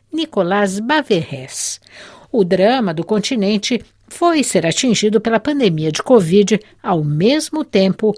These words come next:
em que ressurgiram líderes populistas. O presidente de extrema-direita do Brasil, Jair Bolsonaro,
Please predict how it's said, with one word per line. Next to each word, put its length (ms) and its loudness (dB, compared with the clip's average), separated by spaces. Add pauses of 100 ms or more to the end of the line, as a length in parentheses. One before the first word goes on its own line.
(220)
em 140 0
que 140 -4
ressurgiram 1040 0 (360)
líderes 520 2
populistas. 1080 -2 (300)
O 120 -4
presidente 720 2
de 120 -6
extrema-direita 840 2
do 120 -2
Brasil, 560 4
Jair 340 0
Bolsonaro, 720 2